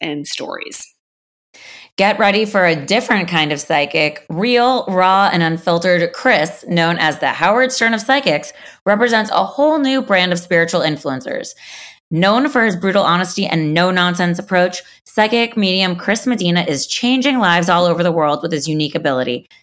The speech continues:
Speaker 2: and the stigma of psychics while he's at it. There's no love and light gimmicks or generic idealizations, just insightful guidance and empowerment.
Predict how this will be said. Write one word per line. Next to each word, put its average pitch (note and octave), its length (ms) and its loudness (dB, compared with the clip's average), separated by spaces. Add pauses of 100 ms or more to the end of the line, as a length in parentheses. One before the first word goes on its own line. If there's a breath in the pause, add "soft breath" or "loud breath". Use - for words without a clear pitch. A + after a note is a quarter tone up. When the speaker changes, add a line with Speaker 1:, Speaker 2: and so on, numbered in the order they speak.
(140)
Speaker 2:
and E3 340 2
the D#3 60 -2
stigma D3+ 440 -2
of C#3 140 0
psychics - 500 -2
while D3 160 0
he's C#3 180 -4
at C3+ 200 2
it. - 100 -12 (420 soft breath)
There's D3+ 240 -2
no E3+ 320 2
love D#3 240 4
and D3 180 0
light C#3+ 280 0
gimmicks D3+ 500 -2
or C#3+ 160 -2
generic D3 560 0
idealizations, F#3 960 0 (300 soft breath)
just F3 280 0
insightful E3+ 680 -2
guidance E3 520 0
and D3+ 140 -2
empowerment. C3+ 480 -2